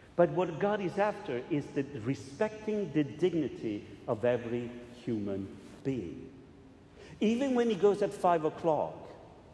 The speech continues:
and he invites the people to go and work only for an hour,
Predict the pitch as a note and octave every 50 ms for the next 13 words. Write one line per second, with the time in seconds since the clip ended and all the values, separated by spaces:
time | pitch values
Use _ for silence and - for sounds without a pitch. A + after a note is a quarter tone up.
0 | - - - - - - - - - - - - - D3+ F3 F#3 F3+ F3 E3+ C3
1 | E3+ D#3 E3 F#3+ D#3+ - - - D#3 D#3 - - - - F3 F3+ - - E3 D#3
2 | D3 - - - - - - F3 D#3 C3 D3+ D3 C#3+ C#3 C3 A#2+ B2 C#3+ C#3+ C#3
3 | C#3+ C#3 C3+ C#3 C3+ B2+ - - B2+ A#2 A2+ G#2+ A2 A2 A2 G#2 F#2+ F#2+ F#2